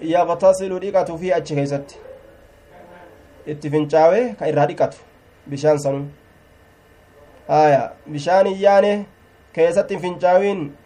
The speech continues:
kanuma waliinuu bishaan sanirraa ka dhiqatu, ka isa keessa dhiqatu. Haaya. Dhiqatuu, dhiqatuu baatuu keessatti fincaa'uun isaa dhoorgaadha. Keeysaa'uu gartee yoo itti dhiqatee gar-,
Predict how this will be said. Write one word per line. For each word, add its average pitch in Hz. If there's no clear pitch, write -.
kanuma 175
waliinuu 202
bishaan 190
sanirraa 180
ka 160
dhiqatu, 151
ka 156
isa 151
keessa 165
dhiqatu. 139
Haaya. 139
Dhiqatuu, 190
dhiqatuu 208
baatuu 190
keessatti 202
fincaa'uun 196
isaa 196
dhoorgaadha. 180
Keeysaa'uu 185
gartee 202
yoo 208
itti 190
dhiqatee 185
gar-, 196